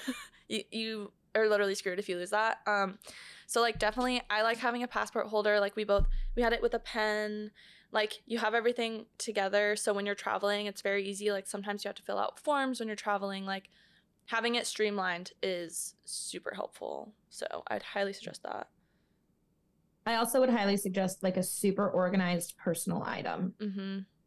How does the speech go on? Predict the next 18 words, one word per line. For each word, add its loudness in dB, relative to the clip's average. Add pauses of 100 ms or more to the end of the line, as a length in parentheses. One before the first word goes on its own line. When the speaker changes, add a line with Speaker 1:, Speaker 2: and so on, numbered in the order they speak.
(720)
Speaker 2:
So -2
I 2
feel 2
like 0 (200)
Speaker 1:
Really -20
organized. -20
Speaker 2:
you -20
Speaker 1:
Oh. 4
Speaker 2:
were, 4 (320)
you 6
were 6
better 4
about 2
it 0
than 2
I 2
was, 0 (580)
but 0